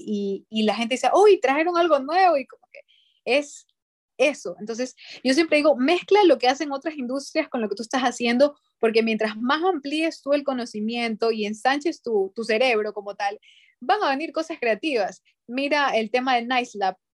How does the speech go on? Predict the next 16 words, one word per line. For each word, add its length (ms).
es 120
una 240
heladería, 640
pero 140
si 120
es, 120
es 120
otra 200
heladería, 320
no. 480
Ellos 580
se 140
ingeniaron 500
para 180
que 140
sea 600